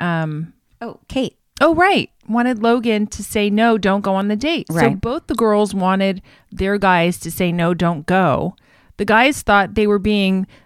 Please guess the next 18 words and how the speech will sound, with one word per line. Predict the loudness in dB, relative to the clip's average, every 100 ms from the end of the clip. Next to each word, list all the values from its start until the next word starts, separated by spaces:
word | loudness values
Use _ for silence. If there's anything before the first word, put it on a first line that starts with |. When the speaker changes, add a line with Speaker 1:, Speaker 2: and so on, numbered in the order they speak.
| _
Speaker 1:
the | -4
cool | 0 0
guys | 2 4 4 2 -2 -4
and | -4 0
letting | 0 0 -2
him | -2 -4 -4
explore | -6 -6 -6 -2 2 4 2
and | 2 2 2
doing | 2 2
the | 2
right | 0 0
thing, | 0 0 0
but | 0
it | -2 -4
totally | -4 0 0 0 -2
<laughs> | -2 -6
backfired | -6 -6 0 2 4 2 2
Speaker 2:
Yeah. | 0 0